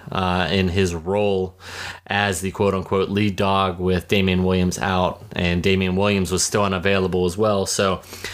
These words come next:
if he's healthy, uh, I'm, I'm liking McCoy,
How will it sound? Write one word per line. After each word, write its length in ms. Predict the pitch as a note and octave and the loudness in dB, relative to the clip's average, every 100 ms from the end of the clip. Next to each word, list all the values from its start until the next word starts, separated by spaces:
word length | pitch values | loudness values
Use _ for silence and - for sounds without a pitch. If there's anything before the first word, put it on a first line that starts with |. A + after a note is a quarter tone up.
| - | -14
if 60 | - | -6
he's 180 | A#2 G2+ | -4 0
healthy, 480 | G#2+ G#2+ - F#2+ F#2 | 0 0 0 0 2
uh, 80 | |
I'm, 500 | F2+ D#2+ F2+ F#2 F#2 F#2+ | 0 0 0 0 -2 -2
I'm 120 | F#2+ | 0
liking 320 | G2 F#2 G2 | 0 2 0
McCoy, 540 | F#2 - G2 F#2+ F2 | 0 0 0 0 0